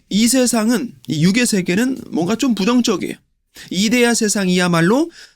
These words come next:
참된 선의 세계이고 완전한 공간이에요. 또 신플라톤주의로 가면 이 세상의 존재들은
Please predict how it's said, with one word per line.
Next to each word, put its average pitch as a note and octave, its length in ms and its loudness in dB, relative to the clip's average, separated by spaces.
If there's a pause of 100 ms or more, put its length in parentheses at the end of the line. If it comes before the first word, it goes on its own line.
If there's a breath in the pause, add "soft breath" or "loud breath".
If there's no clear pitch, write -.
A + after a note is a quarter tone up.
참된 B3+ 520 0
선의 A#3 560 -2
세계이고 F3+ 680 0
완전한 G#3 800 -2
공간이에요. C#3+ 480 -2 (460)
또 A#3 180 -2 (200 loud breath)
신플라톤주의로 A#3 840 0
가면 G3 360 -2 (300 loud breath)
이 G3+ 200 0
세상의 G3+ 420 -2
존재들은 D#3 640 0